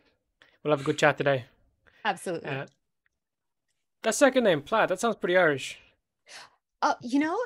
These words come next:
Speaker 2: it's funny. The, the last name does sound a little Irish, although I think it might be a sort of, um, Frankenstein version of Platovich or Platovsky, 'cause when my dad's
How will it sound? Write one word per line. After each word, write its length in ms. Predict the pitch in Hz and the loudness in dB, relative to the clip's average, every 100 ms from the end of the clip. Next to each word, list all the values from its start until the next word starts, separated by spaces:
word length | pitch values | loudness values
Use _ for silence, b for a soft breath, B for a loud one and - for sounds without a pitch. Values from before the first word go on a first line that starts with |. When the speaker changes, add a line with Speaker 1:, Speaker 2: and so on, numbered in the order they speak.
| 622 | -4
Speaker 2:
it's 180 | 277 - | -8 -6
funny. 320 | - 392 262 | -6 -2 -2
The, 360 | 180 226 208 202 | 0 2 2 0
the 120 | 233 | -2
last 300 | 220 233 - | 0 -2 -2
name 160 | 262 233 | -4 -2
does 240 | 226 247 | -4 -6
sound 160 | 269 233 | -6 -6
a 60 | |
little 240 | 196 180 - | -4 -6 -4
Irish, 480 | 165 165 175 175 - | -4 -6 -8 -10 -12
although 380 | 185 180 196 190 | -12 -8 -6 -4
I 140 | - 196 - | -6 -10 -6
think 240 | 247 262 | -6 -6
it 120 | - | -8
might 360 | 240 233 214 - _ 196 | -6 -6 -6 -12 _ -14
be 420 | 208 202 196 190 202 B B B B _ - | -8 -4 -4 -6 -10 B B B B _ -6
a 160 | 185 | -6
sort 260 | - 202 190 | -6 -6 -2
of, 220 | 180 170 B B _ | -2 -4 B B _
um, 420 | 170 160 156 156 151 _ - | -8 -6 -6 -10 -18 _ -8
Frankenstein 680 | - 226 233 226 - 180 180 | -2 0 2 0 0 -4 -4
version 380 | 180 180 180 180 | -6 -6 -6 -8
of 220 | 156 147 | -10 -12
Platovich 520 | - 190 190 202 269 - | -12 -8 -6 -6 -6 -8
or 40 | |
Platovsky, 760 | 208 185 175 165 160 - 226 226 | -10 -12 -10 -10 -8 -8 -6 -6
'cause 180 | 208 175 | -10 -8
when 260 | 180 165 | -8 -8
my 220 | 156 156 | -8 -8
dad's 680 | 156 190 185 214 214 208 - | -8 -6 -4 -4 -6 -10 -16